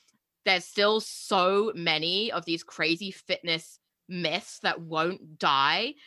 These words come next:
that are still being purported by so many coaches out there. Like, no wonder people are confused. They're going to these coaches and being told that their worst fears around these things are true.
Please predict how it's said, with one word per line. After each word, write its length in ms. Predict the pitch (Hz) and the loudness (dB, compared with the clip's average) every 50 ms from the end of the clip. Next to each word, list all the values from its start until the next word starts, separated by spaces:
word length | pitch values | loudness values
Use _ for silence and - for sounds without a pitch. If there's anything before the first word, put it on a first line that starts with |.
| - _ - | -10 _ 2
that 120 | 208 185 | 4 4
are 80 | 170 175 | 4 2
still 880 | - - - - - - - 185 175 170 175 196 208 226 262 294 285 _ _ _ _ _ _ _ | -2 -6 -14 -16 -12 -4 0 0 2 4 4 4 4 2 0 -2 -6 _ _ _ _ _ _ _
being 380 | 190 180 175 180 185 196 202 | 4 4 6 4 4 2 0
purported 680 | 202 214 202 - - 180 165 160 165 - 214 226 226 226 | -4 -8 -12 -10 -6 -4 -2 -2 -2 -2 -2 -4 -2 0
by 200 | 196 165 151 156 | 0 0 0 -2
so 340 | - - - 160 160 175 | -4 -4 -4 -2 -2 -2
many 400 | 170 156 151 143 143 156 170 180 | -2 -2 -2 -2 -2 -2 -4 -4
coaches 580 | - - - 170 151 135 - - 165 160 151 - _ - | -8 -10 -8 -8 -8 -6 -6 -6 -6 -6 -6 -6 _ -2
out 240 | 135 131 - - _ | -2 -2 -4 -6 _
there. 360 | 160 147 151 170 208 262 294 - - | -2 -2 0 0 0 0 -2 -2 -4
Like, 200 | 165 160 - - | -4 -4 -4 -4
no 180 | 185 185 185 185 | -2 0 2 2
wonder 480 | 175 151 160 147 160 180 190 202 196 170 | 2 0 0 0 0 0 0 0 -2 -2
people 300 | - 180 175 - 180 160 | -4 -6 -8 -4 -4 -4
are 80 | 156 | -4
confused. 640 | - - 156 147 - - 233 254 254 220 208 190 - | -4 -6 -12 -14 -10 -6 -4 -2 -2 -2 -2 -2 -4
They're 80 | 175 165 | -4 -4
going 180 | 185 180 175 | -2 -4 -4
to 40 | - | -4
these 140 | 180 165 - | -4 -6 -6
coaches 600 | - - 185 190 190 - 175 165 160 160 160 - _ _ _ - _ _ _ - | -4 -2 -2 -2 0 0 0 0 0 -2 -4 -8 _ _ _ -20 _ _ _ -4
and 100 | 190 180 | 0 2
being 220 | 196 190 185 170 | 2 2 2 0
told 480 | - - - - 196 202 190 185 170 - | -6 -8 -2 0 2 2 2 2 0 -2
that 120 | 175 151 - | -2 -2 0
their 180 | 165 165 165 | 0 0 0
worst 400 | 147 165 170 170 165 - - - _ | 0 0 0 0 0 -2 -8 -6 _
fears 300 | 185 180 180 175 175 170 - | 2 4 4 4 4 2 -2
around 340 | 165 160 147 143 147 156 165 | -4 -2 2 2 2 2 2
these 160 | 170 165 165 | -2 -6 -6
things 260 | - 170 156 151 160 - | -6 -6 -6 -6 -4 -2
are 180 | - 147 143 - | -2 -2 -2 -2
true. 500 | - - - 220 202 185 165 147 131 160 | -8 -8 -2 2 2 2 2 2 -2 -4